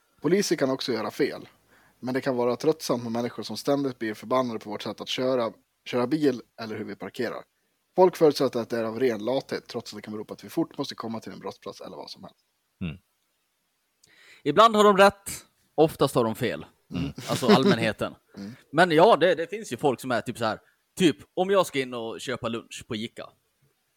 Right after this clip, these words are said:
Speaker 3: då brukar jag ju parkera polisbilen på en parkering som är nära entrén.
Speaker 1: Mm.
Speaker 2: Ja.
Speaker 3: För om jag står på parkering fem meter bort eller om jag ställer mig precis utanför entrén,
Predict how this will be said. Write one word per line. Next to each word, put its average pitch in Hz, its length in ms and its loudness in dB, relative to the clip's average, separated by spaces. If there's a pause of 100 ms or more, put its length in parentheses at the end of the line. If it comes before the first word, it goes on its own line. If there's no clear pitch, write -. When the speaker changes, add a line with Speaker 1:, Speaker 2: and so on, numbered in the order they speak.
(640)
Speaker 3:
då 147 200 6
brukar 135 420 2
jag 101 400 2
ju 80 120 -8
parkera 95 640 -6 (260)
polisbilen 95 640 -6 (760)
på 123 100 2
en 92 80 -4 (560)
parkering 117 500 0
som 113 120 -8
är 104 40 -2
nära 104 220 2
entrén. - 320 -6 (280)
Speaker 1:
Mm. 98 140 -6
Speaker 2:
Ja. - 180 -6 (480)
Speaker 3:
För 131 80 0
om 131 100 2
jag 156 140 6
står 143 140 0
på 120 120 -2
parkering 117 400 -2
fem 117 280 0
meter 113 240 -4
bort 127 260 -2
eller 98 80 -4
om 101 60 -6
jag 101 80 -6
ställer 101 180 -4
mig 90 100 -10
precis 110 160 -6
utanför 110 280 -4
entrén, 104 360 -6